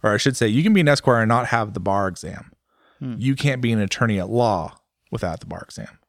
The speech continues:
Speaker 1: But they pretty much are used interchangeably. Like, when you get down to, like, colloquial,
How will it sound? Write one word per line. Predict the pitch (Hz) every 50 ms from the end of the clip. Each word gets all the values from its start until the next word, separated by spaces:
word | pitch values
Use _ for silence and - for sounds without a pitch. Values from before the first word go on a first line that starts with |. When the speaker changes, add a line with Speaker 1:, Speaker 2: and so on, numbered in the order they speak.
| _ _ _ _ _ _ _ _ _ _ _
Speaker 1:
But | - -
they | 113 104 101 98 98 - - _ -
pretty | - - - 208 208
much | 196 185 151 - -
are |
used | 127 120 113 120
interchangeably. | 107 104 98 - 101 92 85 - 110 120
Like, | 127 127
when | 156 160 165
you | 175
get | 180 175
down | 170 165 156 -
to, | 143
like, | 135 127 113 107 95 - - - _ _ _ _ _ _ _ _
colloquial, | - - 131 135 127 - 131 127 131 127 123 120 123 120 117 117 - _